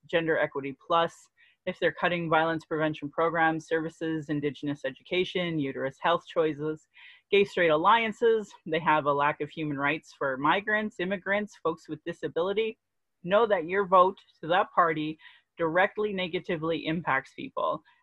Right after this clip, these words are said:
Demand that they implement the Truth and Reconciliation Commission calls to action, the recommendation on the Royal Commission on Aboriginal Peoples, the multiple reports about child reform, the violence prevention, and now two hundred and thirty-one calls to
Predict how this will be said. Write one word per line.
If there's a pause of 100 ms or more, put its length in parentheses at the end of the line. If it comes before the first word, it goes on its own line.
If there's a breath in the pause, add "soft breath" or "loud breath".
(140)
Demand
that
they
implement
the
Truth
and
Reconciliation
Commission
calls
to
action, (100)
the
recommendation
on
the
Royal
Commission
on
Aboriginal
Peoples, (520 soft breath)
the
multiple
reports
about
child
reform, (240 loud breath)
the
violence
prevention,
and
now (140)
two
hundred
and
thirty-one
calls
to